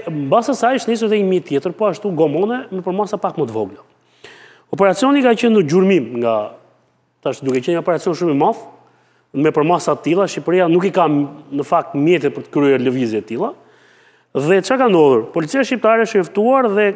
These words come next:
ka përdorur forca speciale Renea për të shkuar në një lokal në lagunën e Patokut,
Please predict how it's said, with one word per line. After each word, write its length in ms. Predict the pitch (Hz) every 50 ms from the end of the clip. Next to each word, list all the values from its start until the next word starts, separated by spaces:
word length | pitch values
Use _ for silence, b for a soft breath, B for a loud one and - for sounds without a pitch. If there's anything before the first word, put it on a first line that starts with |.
| 202 -
ka 80 | - 196
përdorur 460 | 190 - 165 151 165 220 254 247 233 175
forca 320 | - 240 240 233 - 208
speciale 460 | - - 196 175 - 180 175 165 165 170
Renea 380 | 180 180 190 220 254 247 240 233
për 160 | 240 220 220
të 60 | 220
shkuar 400 | - - - 226 233 240 233 202
në 80 | 196 185
një 220 | 190 208 226 240 240 233 233 - - - 143
lokal 380 | 175 175 175 214 214 220 202 185
në 80 | 190 196 180
lagunën 460 | 185 175 156 151 190 202 190 175 170 160
e 20 |
Patokut, 540 | - 156 143 - 165 131 - - 233 -